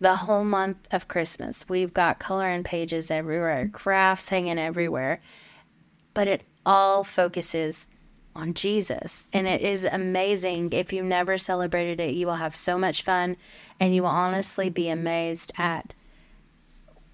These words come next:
how your kids enjoy it. And the last thing in the Advent kit is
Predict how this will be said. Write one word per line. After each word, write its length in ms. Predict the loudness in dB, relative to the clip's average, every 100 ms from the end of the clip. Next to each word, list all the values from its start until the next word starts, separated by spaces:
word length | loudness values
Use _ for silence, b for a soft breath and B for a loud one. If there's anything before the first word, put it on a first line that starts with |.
| _
how 220 | -2 0
your 180 | 2 0
kids 280 | 0 0 2
enjoy 320 | 0 0 -2
it. 140 | -2 -2
And 140 | 2
the 80 | 6
last 320 | 8 8 6
thing 140 | 4
in 80 | 4
the 120 | 4
Advent 400 | 4 0 0 -2
kit 280 | 0 -2 0
is 340 | -2 -4 -6